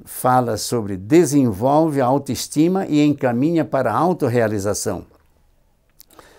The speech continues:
A autoestima é algo imprescindível na nossa vida. Quem não tem autoestima não vive. Vive triste, depressivo, porque não tem a sua autovalorização.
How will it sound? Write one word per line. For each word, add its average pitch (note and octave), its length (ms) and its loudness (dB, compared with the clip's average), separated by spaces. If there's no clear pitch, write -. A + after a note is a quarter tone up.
A E3+ 80 6
autoestima F3+ 680 2
é C#3 180 2
algo C#3+ 580 2
imprescindível E3+ 1040 2
na G#2+ 120 -2
nossa G2+ 340 -2
vida. F2+ 380 -8
Quem G3 180 2
não E3+ 160 4
tem C#3+ 200 0
autoestima B2+ 680 -2
não B2+ 180 0
vive. G2 480 -6
Vive A2+ 400 -6
triste, F3 600 0
depressivo, D#3 880 -2
porque B2+ 480 -2
não D#3 320 4
tem D3 280 0
a A#2+ 80 -2
sua B2+ 380 -4
autovalorização. A2+ 1160 0